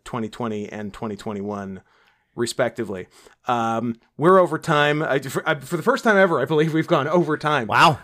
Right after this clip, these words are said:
Speaker 1: Uh, so a bonus for you guys. Um, requests over really soon. Get 'em in. You know the deal. Manscaped, promo code cats twenty. Join for money. There's gotta be a better way to say that. Do the thing on YouTube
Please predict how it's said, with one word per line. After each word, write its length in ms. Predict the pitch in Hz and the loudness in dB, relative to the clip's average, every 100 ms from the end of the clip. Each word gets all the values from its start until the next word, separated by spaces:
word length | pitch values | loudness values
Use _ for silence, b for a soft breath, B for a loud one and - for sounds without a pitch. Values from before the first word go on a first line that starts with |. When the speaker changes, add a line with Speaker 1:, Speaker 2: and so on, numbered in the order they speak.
| - | -6
Speaker 1:
Uh, 320 | 131 117 113 | -4 -4 -4
so 420 | - 135 117 120 - | -2 -2 -2 -4 -8
a 80 | |
bonus 400 | 107 135 143 120 | -4 0 0 -2
for 80 | - | -2
you 160 | 117 117 | -2 -2
guys. 320 | 113 107 - 123 | -2 -6 -6 -4
Um, 500 | 127 123 123 120 - _ _ _ _ _ _ _ _ _ _ _ | -2 -2 -2 -6 -8 _ _ _ _ _ _ _ _ _ _ _
requests 680 | 160 156 220 180 - - - _ _ - | -6 2 4 2 -2 -6 -6 _ _ 2
over 260 | 175 202 208 | 4 6 6
really 220 | 202 196 | 6 6
soon. 500 | - 208 196 139 - - | 6 6 6 0 -6 2
Get 200 | 180 190 | 4 4
'em 120 | 196 | 6
in. 220 | 202 170 | 6 4
You 100 | 156 | 4
know 240 | 170 185 | 6 6
the 100 | 175 | 4
deal. 480 | 160 180 185 127 95 - | 4 6 6 6 0 -6
Manscaped, 760 | 143 185 202 196 - 175 123 - | 2 4 4 2 2 2 2 0
promo 420 | 190 202 202 180 | 2 4 4 4
code 380 | 180 151 117 - | 4 4 2 -2
cats 360 | 185 185 180 | 4 4 2
twenty. 480 | - 196 196 165 98 b b b b | -2 2 2 2 -2 b b b b
Join 520 | 127 180 214 214 180 151 | 0 4 4 4 2 0
for 560 | - 196 196 180 143 135 - | 2 6 6 4 0 -14 -10
money. 460 | 151 170 196 180 135 | 0 4 6 4 4
There's 200 | 165 143 | 2 4
gotta 180 | 208 | 4
be 100 | 220 | 4
a 60 | 214 | 2
better 340 | 127 180 196 | 4 4 6
way 180 | 175 185 | 6 6
to 60 | 175 | 6
say 180 | 190 185 | 4 6
that. 240 | 143 135 | 4 2
Do 220 | 160 226 | 2 2
the 140 | 220 208 | 2 -4
thing 380 | - 214 214 | 2 2 4
on 200 | 208 180 | 4 2
YouTube 600 | 160 185 185 185 175 160 | 2 0 2 4 2 2